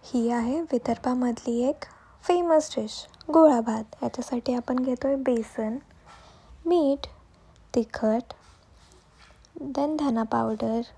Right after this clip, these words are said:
मसाला, थोडीशी हळद आणि जिरा, अद्रक लसूणची पेस्ट, दही.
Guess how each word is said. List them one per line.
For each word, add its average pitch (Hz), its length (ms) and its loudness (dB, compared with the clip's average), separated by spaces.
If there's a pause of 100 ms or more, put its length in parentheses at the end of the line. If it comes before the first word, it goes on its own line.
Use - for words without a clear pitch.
(440)
मसाला, 226 640 -2 (1200)
थोडीशी 359 460 2
हळद 233 560 -4 (840)
आणि 269 340 -2 (680)
जिरा, 240 440 0 (920)
अद्रक 254 320 0
लसूणची 247 420 -4
पेस्ट, 220 720 -2 (540)
दही. 240 600 2